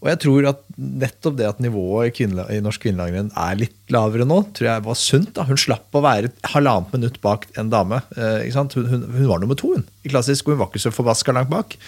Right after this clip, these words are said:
Så det er, hun, de skaper en selvtillit, og jeg tror det er det, Heidi Weng trenger jo bare litt selvtillit. Hun har jo alt. Hun er jo, altså hun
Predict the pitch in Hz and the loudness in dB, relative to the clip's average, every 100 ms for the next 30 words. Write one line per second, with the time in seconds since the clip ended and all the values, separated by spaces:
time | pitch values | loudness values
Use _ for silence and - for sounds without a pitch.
0 | - - - - 143 151 131 139 143 135 | -20 -20 -20 -10 -4 0 2 2 0 0
1 | 147 - 170 135 135 156 - 127 - 147 | 0 0 0 0 0 0 2 0 -2 -4
2 | 196 147 147 147 120 78 - 135 123 180 | 0 2 4 4 4 2 0 0 2 0
3 | - 85 90 120 101 - 147 117 196 240 | 0 -4 0 0 0 -2 -4 -2 -2 -2
4 | - - - - - 151 - 80 123 156 | -6 -20 -20 -8 -2 -2 0 0 2 2
5 | 277 - - - 160 113 76 117 143 147 | 0 -4 -12 -6 -2 0 0 0 2 2
6 | 170 | 2